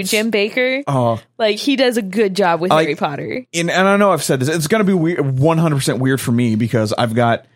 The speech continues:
Speaker 1: Geralt's voice in Audible.
Speaker 2: Right.
Speaker 1: I've got Geralt's voice in the video game, and now I've
Speaker 2: Uh-huh.
Speaker 1: got Henry Cavill.
Speaker 2: Yeah.
Speaker 1: Cavill. Cavill. Cavill. Cavill. Whatever.
Speaker 2: Superman.
Speaker 1: Superman.
Speaker 2: <laughs>
Speaker 1: Clark, that guy.
Speaker 2: Yeah.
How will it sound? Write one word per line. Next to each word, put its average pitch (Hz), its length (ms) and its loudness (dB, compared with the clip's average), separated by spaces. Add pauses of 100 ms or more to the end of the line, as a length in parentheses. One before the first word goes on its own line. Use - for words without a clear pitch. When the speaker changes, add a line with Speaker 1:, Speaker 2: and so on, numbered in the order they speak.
(200)
Speaker 1:
Geralt's 160 320 -2
voice 147 320 -2
in 135 60 0
Audible. 113 460 -2
Speaker 2:
Right. 190 300 0
Speaker 1:
I've 127 100 2
got 120 160 -2
Geralt's 139 400 0
voice 139 300 0
in 139 60 -2
the 117 60 0
video 123 240 0
game, 117 260 0
and 120 100 0
now 120 140 2
I've 120 80 2
Speaker 2:
Uh-huh. - 120 -2
Speaker 1:
got 113 40 -2
Henry 117 240 0
Cavill. 110 280 -2 (120)
Speaker 2:
Yeah. 185 200 0
Speaker 1:
Cavill. 110 180 -2 (280)
Cavill. 117 320 0 (140)
Cavill. 107 480 -2
Cavill. 104 280 -4 (1120)
Whatever. 110 280 0 (160)
Speaker 2:
Superman. 220 480 -2
Speaker 1:
Superman. 160 360 2 (280)
Speaker 2:
<laughs> - 280 -2
Speaker 1:
Clark, 160 420 0
that 135 160 2
guy. 107 200 0
Speaker 2:
Yeah. 202 280 0